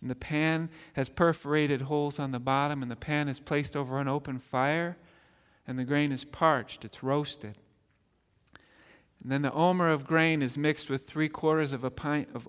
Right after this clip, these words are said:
oil. And then a handful of frankincense is thrown in there to make it smell good, a pleasing aroma. And it's, it's waved before the Lord,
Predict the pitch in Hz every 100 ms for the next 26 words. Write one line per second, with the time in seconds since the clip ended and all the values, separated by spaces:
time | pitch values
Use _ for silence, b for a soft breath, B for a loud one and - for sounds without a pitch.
0 | - 147 156 151 110 - b b b b
1 | b _ 135 143 156 147 143 196 202 202
2 | 185 - 202 208 190 131 - 127 120 123
3 | - - 143 131 123 123 120 139 147 135
4 | - - 165 165 165 113 98 - - -
5 | 175 147 143 131 135 139 131 104 - _
6 | _ _ _ _ _ _ _ _ _ _
7 | 139 156 156 - B B 156 - 143 160
8 | 196 240 247 - - 165 190 185 170 151
9 | 170 170 151 123